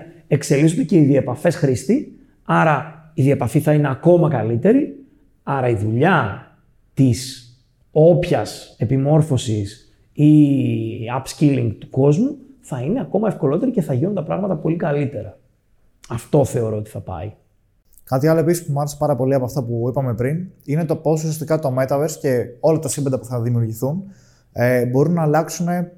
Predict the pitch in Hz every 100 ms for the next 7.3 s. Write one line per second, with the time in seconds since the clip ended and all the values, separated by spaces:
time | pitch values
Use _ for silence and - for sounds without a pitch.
0 | - 147 139 127 151 151 135 - 156 160
1 | 156 156 165 156 135 135 143 135 - 135
2 | 120 110 101 - - _ - 127 - 147
3 | 151 165 - 139 131 123 120 - - 139
4 | 147 143 143 170 156 - 123 107 117 98
5 | 104 - - _ - 131 139 139 165 170
6 | 160 143 160 160 143 131 120 131 131 143
7 | 147 - -